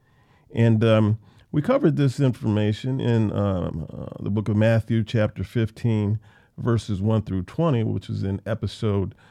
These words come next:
uh, one hundred and eighty-four of the Word Encounter. So if you want the, uh, want the details, go back into, uh, episode one eighty-four.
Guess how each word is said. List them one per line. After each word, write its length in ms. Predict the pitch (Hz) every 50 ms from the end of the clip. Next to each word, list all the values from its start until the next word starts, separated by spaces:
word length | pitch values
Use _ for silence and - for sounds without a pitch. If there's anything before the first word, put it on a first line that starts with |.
| _ _ _ -
uh, 280 | - 101 98 98 101
one 220 | 98 98 107 110 101
hundred 280 | 98 113 107 104 92
and 120 | 92 92 90
eighty-four 680 | 104 104 95 - - - - - - 190 185 180 160
of 120 | 135 120 113
the 60 | 101
Word 220 | 104 104 107 101
Encounter. 380 | 98 95 - 98 92 98 104 110
So 180 | 98 - 104 92
if 140 | 87 -
you 60 | - 95
want 200 | 92 92 - 123
the, 380 | 107 107 - - - 110 104
uh, 40 | 101
want 180 | 101 98 92 90
the 100 | - -
details, 480 | 98 110 110 104 - 113 104 101 95 101
go 160 | 101 92 95
back 340 | - 92 92 92 101 - -
into, 460 | 98 90 92 - - 95 90 82 104 - - - - - - - _ -
uh, 200 | 101 101 90 95
episode 460 | 104 101 101 95 - - - 92 92
one 220 | 90 92 90 87 87
eighty-four. 640 | 90 87 85 - - - 147 151 139 135 131 123